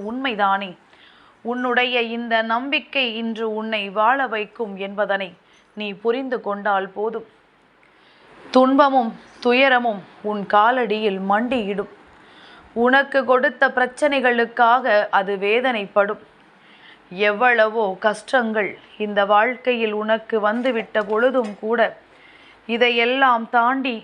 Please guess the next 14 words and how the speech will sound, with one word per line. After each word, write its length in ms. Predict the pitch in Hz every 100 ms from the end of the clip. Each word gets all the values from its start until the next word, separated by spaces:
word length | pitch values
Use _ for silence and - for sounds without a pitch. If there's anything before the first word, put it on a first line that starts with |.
| - _ -
நீ 160 | 202 202
வாழ்கிறாய் 720 | 196 214 262 240 233 220 196
என்பது 380 | 202 208 208 196 175 - - - _
எப்பொழுதுமே 840 | 208 226 233 240 233 262 233 233 196 165 _ -
உன் 180 | 196
நினைவில் 500 | 196 196 247 240 196
இருக்கட்டும். 760 | 190 208 254 - 185 - 208 - _ _ _ - - - - - _ - - - - 185 196
நான் 340 | 214 208 208
இருந்து 500 | 214 233 262 262 233 220 214 - - 190
இந்த 240 | 196 190 196
வாழ்க்கையை 640 | 202 233 247 247 220 214 190 -
உனக்கு 420 | 196 196 202 202 196
சாதகமாக்கி 880 | 196 208 233 240 214 190 214 214 226
தருகின்றேன். 720 | - 196 226 214 196 185 -